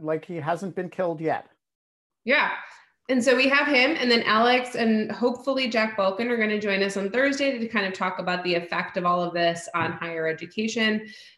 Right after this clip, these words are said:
Speaker 2: And then we're still figuring out Friday's show, but
Speaker 1: Yeah, I kinda wanna get Amanda Sloat, my Brookings colleague.
Speaker 2: I would love that.
Speaker 1: Uh,
Speaker 2: Amanda would
Speaker 1: Amanda,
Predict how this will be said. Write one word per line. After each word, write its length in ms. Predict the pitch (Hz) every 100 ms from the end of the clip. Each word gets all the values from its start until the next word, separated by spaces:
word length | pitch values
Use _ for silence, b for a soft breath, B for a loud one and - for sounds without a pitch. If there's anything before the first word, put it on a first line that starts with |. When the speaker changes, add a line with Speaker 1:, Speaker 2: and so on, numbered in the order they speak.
| _
Speaker 2:
And 480 | 214 214 214 226 220
then 160 | 220 233
we're 120 | 240
still 360 | 240 240 226 226
figuring 420 | 240 233 233 233
out 180 | 226 220
Friday's 340 | 220 233 240
show, 320 | 294 285 - - -
but 240 | 175 156 196
Speaker 1:
Yeah, 220 | 233 240
I 80 | 226
kinda 240 | 233 359
wanna 240 | 339 254 220
get 380 | 165 180 - _
Amanda 520 | 170 160 156 170 160 135
Sloat, 640 | - - 196 160 127 -
my 140 | 139
Brookings 580 | 120 143 147 160 139 123
colleague. 500 | - 151 139 135 127 185
Speaker 2:
I 100 | 240
would 120 | 233 208
love 240 | 226 208
that. 240 | 175 139 - -
Speaker 1:
Uh, 320 | 170 156 147 143
Speaker 2:
Amanda 140 | 202 226
would 40 | 208
Speaker 1:
Amanda, 680 | 175 196 190 196 180 175